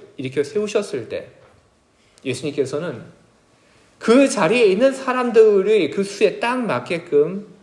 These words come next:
그렇게 기적을 일으키지 않으셨고 남도록 풍성히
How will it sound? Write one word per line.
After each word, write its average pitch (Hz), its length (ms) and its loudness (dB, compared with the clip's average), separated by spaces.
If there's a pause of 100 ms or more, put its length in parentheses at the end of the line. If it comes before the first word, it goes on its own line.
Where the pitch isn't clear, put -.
(380)
그렇게 196 580 -6 (380)
기적을 156 340 -4
일으키지 - 280 -12
않으셨고 123 540 -8 (1040)
남도록 120 920 -8
풍성히 147 640 -8